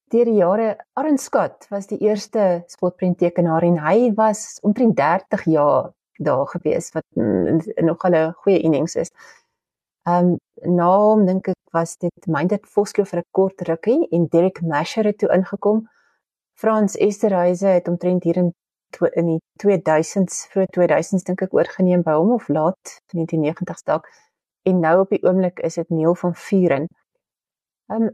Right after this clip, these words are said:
ek het ook by Leonie het, eh, in haar biblioteek het, daar's sulke stapels spotprente gelê van toe dit nog op papier en karton geteken is, en ek het deur daai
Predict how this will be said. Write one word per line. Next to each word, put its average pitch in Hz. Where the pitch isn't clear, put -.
ek 247
het -
ook 277
by 247
Leonie 190
het, -
eh, 160
in 185
haar 185
biblioteek 185
het, 156
daar's 190
sulke 233
stapels 247
spotprente 190
gelê 170
van 185
toe 196
dit 190
nog 180
op 190
papier 196
en 180
karton 202
geteken 170
is, -
en 180
ek -
het 202
deur 185
daai 175